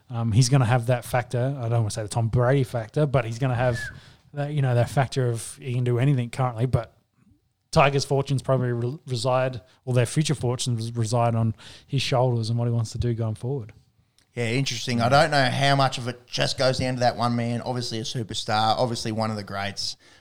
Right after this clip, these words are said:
Speaker 2: Um, yeah, it's, it's gonna be hard without him. So, and again, I spoke about it last week. Uh, I think he, you know, after everything he's done for that club, um,
Speaker 1: He doesn't need to do anymore. That's
Speaker 2: exactly, bringing them f-, not single-handedly, but being a big part in
Speaker 1: Like, he
Speaker 2: them
Speaker 1: could,
Speaker 2: winning
Speaker 1: he could
Speaker 2: three
Speaker 1: retire.
Speaker 2: flags.
Speaker 1: That, that's, I guess,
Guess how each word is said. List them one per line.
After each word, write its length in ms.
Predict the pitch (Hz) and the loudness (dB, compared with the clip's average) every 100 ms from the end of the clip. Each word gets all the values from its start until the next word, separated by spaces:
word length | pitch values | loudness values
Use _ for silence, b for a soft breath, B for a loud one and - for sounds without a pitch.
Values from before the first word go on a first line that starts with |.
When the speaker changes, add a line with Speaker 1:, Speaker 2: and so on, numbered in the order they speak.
| b - | b -8
Speaker 2:
Um, 560 | 101 101 98 95 95 - _ _ _ _ _ _ _ _ _ _ _ - | -4 -2 -4 -4 -8 -14 _ _ _ _ _ _ _ _ _ _ _ -8
yeah, 160 | 110 85 | -8 -8
it's, 180 | 110 - | -8 -6
it's 160 | 135 - | -4 2
gonna 160 | 139 | 2
be 80 | 127 | 2
hard 360 | 110 120 113 107 | 4 4 4 2
without 300 | 107 104 95 | 0 -2 -4
him. 120 | 92 _ | -12 _
So, 360 | - - 104 107 - | -16 -10 -8 -6 -6
and 100 | 147 | -2
again, 280 | 185 185 | 0 2
I 60 | 160 | 0
spoke 220 | - 135 | 0 -2
about 160 | 123 110 | 0 0
it 40 | |
last 280 | 101 110 - | 2 2 2
week. 260 | 117 110 - B B B B - | -2 -2 -4 B B B B -4
Uh, 220 | 107 107 - | -2 -2 4
I 140 | 127 | 4
think 240 | 123 123 | 4 -4
he, 420 | 113 123 117 113 _ - | -2 -2 -2 -6 _ -10
you 80 | 117 | -4
know, 240 | 101 120 - _ _ _ _ - | -2 -4 -6 _ _ _ _ 0
after 280 | 127 131 139 | 0 4 4
everything 260 | 156 160 | 4 2
he's 200 | 156 139 | 2 2
done 260 | 131 147 160 | 6 6 4
for 100 | 143 | 4
that 160 | 147 | 2
club, 500 | - 143 139 123 - - | 4 4 4 2 -4 0
um, 420 | 117 110 113 113 | 4 6 4 4
Speaker 1:
He 40 | |
doesn't 140 | 180 139 | 4 4
need 100 | 139 | 2
to 60 | |
do 120 | 120 139 | 4 2
anymore. 240 | 117 107 | 2 4
That's 160 | 151 143 | 4 4
Speaker 2:
exactly, 320 | 170 156 139 | 2 2 4
bringing 320 | 170 180 165 | 4 4 4
them 100 | 143 | 2
f-, 180 | 120 - 165 | 0 -8 -8
not 200 | - 208 | 0 0
single-handedly, 680 | - 147 117 151 170 170 170 | 2 0 2 2 2 2 2
but 220 | 143 123 | 2 2
being 160 | 120 113 | 0 -2
a 40 | |
big 260 | - 127 - | -4 -6 -6
part 420 | - 139 139 143 | 2 4 6 4
in 60 | 123 | 4
Speaker 1:
Like, 180 | 139 120 | 2 4
he 40 | 113 | 2
Speaker 2:
them 140 | 135 | 6
Speaker 1:
could, 160 | 131 139 | 8 8
Speaker 2:
winning 140 | 143 | 6
Speaker 1:
he 60 | 180 | 8
could 120 | 180 | 6
Speaker 2:
three 40 | 170 | 6
Speaker 1:
retire. 400 | 156 139 139 147 | 6 8 8 6
Speaker 2:
flags. 20 | |
Speaker 1:
That, 120 | 139 131 | 4 4
that's, 220 | 127 - - | 0 -2 -4
I 120 | 113 | -2
guess, 240 | 120 107 | -2 -4